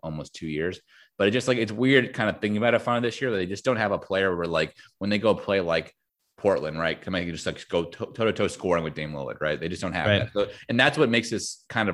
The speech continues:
Speaker 1: harder, 'cause you feel like every time they play one of those players, they're gonna lose to them, right? Where, like, I
Speaker 2: That's
Speaker 1: think
Speaker 2: how I
Speaker 1: there,
Speaker 2: feel.
Speaker 1: yeah, and there, I think there were times in the past where it was like, especially when they used, when Boston was kinda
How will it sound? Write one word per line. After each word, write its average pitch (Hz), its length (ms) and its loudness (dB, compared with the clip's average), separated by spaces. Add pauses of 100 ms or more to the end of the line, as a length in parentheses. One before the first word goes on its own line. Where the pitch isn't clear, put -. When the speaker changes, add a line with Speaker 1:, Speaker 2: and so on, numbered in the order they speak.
Speaker 1:
harder, 135 300 6
'cause 104 100 -2
you 95 140 -2
feel 127 180 2
like 110 160 4
every 107 180 -2
time 107 140 -6
they 98 80 0
play 101 280 0
one 92 140 2
of 87 80 0
those 78 120 -10
players, 98 280 0
they're 85 140 0
gonna 80 140 -2
lose 78 240 -8
to 69 60 -16
them, 60 140 -12
right? 76 220 -4 (360)
Where, 92 120 2
like, 92 140 4
I 101 60 4
Speaker 2:
That's 107 100 2
Speaker 1:
think 123 80 8
Speaker 2:
how 127 60 10
I 135 40 10
Speaker 1:
there, 131 80 4
Speaker 2:
feel. 175 180 8 (380)
Speaker 1:
yeah, 156 220 6
and 113 120 0
there, 147 200 4
I 143 60 4
think 165 120 2
there 147 100 4
were 135 80 4
times 135 260 0
in 123 40 -4
the 101 80 -2
past 131 400 0
where 110 80 -2
it 107 40 -2
was 98 120 -4
like, 101 220 0
especially 160 320 0
when 120 160 2
they 113 80 2
used, 113 240 -2
when 101 140 -2
Boston 104 380 4
was 101 120 -4
kinda 101 360 2